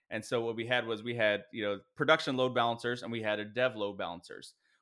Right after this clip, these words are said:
Well, the problem is that when we bought, when we purchased, like, the, the dev load balancers, right, we came into the same problem. Like, "Hey, you know, all the development, um, applications are gonna run through this dev load balancer," right? And so we had the same problem. Like, we can't necessarily take it down in the middle of the day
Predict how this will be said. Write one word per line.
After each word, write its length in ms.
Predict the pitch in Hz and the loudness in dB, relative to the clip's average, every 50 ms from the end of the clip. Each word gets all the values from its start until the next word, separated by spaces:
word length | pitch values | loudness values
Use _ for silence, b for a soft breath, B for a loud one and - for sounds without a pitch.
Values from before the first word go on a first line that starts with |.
| - | -10
Well, 60 | - 117 | -6 -6
the 80 | 120 | -4
problem 340 | - - 156 165 160 147 127 | 0 2 4 4 4 2 0
is 200 | 117 113 110 - | -2 -2 -4 -2
that 240 | - 113 110 104 - | 0 0 2 0 0
when 140 | 113 113 113 | -2 -6 -4
we 220 | 120 123 117 110 - | -4 -4 -6 -4 0
bought, 360 | 117 113 127 147 - - - - - _ _ - | 2 4 4 4 4 2 -2 -12 -18 _ _ -8
when 160 | 123 123 120 | -6 -4 -2
we 80 | 123 120 | -2 0
purchased, 340 | 120 160 139 131 139 131 | 2 2 2 2 0 -2
like, 140 | 123 127 113 113 | -4 -4 -2 -2
the, 160 | 113 113 110 104 | -4 -6 -6 -10
the 60 | 104 | -8
dev 260 | 98 - 160 190 190 | 0 2 2 2 2
load 200 | 156 131 123 117 | 2 0 0 2
balancers, 600 | 107 113 110 110 110 110 - 113 110 110 110 - _ _ _ _ - - | 2 0 0 0 -2 -4 -4 -4 -4 -4 -4 -10 _ _ _ _ -2 0
right, 140 | 123 120 | 0 2
we 100 | 123 151 | 2 0
came 240 | 165 - 185 156 143 | 0 2 2 2 2
into 140 | 143 131 - | 2 -2 -4
the 80 | 113 123 | -8 -8
same 340 | 120 - - 139 127 127 117 - | -6 -4 0 0 0 0 0 0
problem. 440 | - 113 123 156 151 - 87 82 - _ _ _ _ - | 2 4 4 4 2 0 -6 -8 -10 _ _ _ _ -2
Like, 100 | 120 113 | -2 -2
"Hey, 320 | 123 156 135 117 101 95 - - | 0 0 0 0 -2 -6 -10 -8
you 100 | 127 113 | -6 -6
know, 60 | 107 104 98 _ - - | -6 -6 -8 _ 0 0
all 100 | 143 156 | 2 4
the 100 | 170 156 | 2 2
development, 600 | 123 131 110 120 120 131 131 139 143 143 143 131 _ _ _ _ - | 0 2 4 4 4 4 4 0 -2 -4 -4 -4 _ _ _ _ -6
um, 180 | 117 117 107 - - | -4 -4 -4 -2 -2
applications 800 | 120 120 - 120 - - - 113 127 - - 160 151 156 143 | -2 -2 -2 -4 -8 -6 -6 -6 -6 -4 -6 -6 -6 -6 -4
are 100 | - 127 | -4 -2
gonna 160 | 127 147 127 120 | 0 2 0 0
run 280 | 113 127 139 135 131 | 2 2 2 0 0
through 180 | 123 - 131 127 | -2 -2 -4 -2
this 220 | 110 120 123 120 | -2 -2 -4 -4
dev 320 | - - 120 113 110 92 104 | -4 0 0 0 0 0 -2
load 240 | 107 110 110 101 95 | -2 -2 -2 -2 -4
balancer," 500 | 101 90 90 92 - - - - - _ _ _ _ _ _ - | -6 -6 -6 -8 -10 -10 -10 -10 -10 _ _ _ _ _ _ 0
right? 180 | - 127 131 123 | 4 4 4 4
And 80 | 139 | 2
so 120 | 135 160 147 | 2 2 4
we 100 | 147 156 | 4 4
had 140 | 165 151 | 4 2
the 80 | 139 139 | 2 0
same 180 | - - 135 123 | -2 -2 -2 0
problem. 240 | - 160 185 180 139 | 2 4 4 4 4
Like, 160 | 113 104 - | 0 -2 -2
we 100 | 127 123 | -4 -8
can't 280 | - - 160 151 - 131 | -6 -6 -6 -6 -4 -4
necessarily 480 | 131 127 - 123 - 127 120 113 104 | -6 -8 -8 -10 -6 -4 -2 -2 -4
take 260 | 104 - - 131 127 | -4 -4 -4 -4 -4
it 140 | - - 98 | -6 -8 -2
down 240 | 107 117 127 135 131 | 2 2 4 4 2
in 40 | 117 | 0
the 40 | 110 | -2
middle 200 | 110 120 120 117 | -2 -2 -2 -2
of 60 | 101 | -2
the 40 | 101 | -4
day 400 | 95 110 139 165 139 117 120 120 | -4 -2 -2 0 -2 -2 -6 -8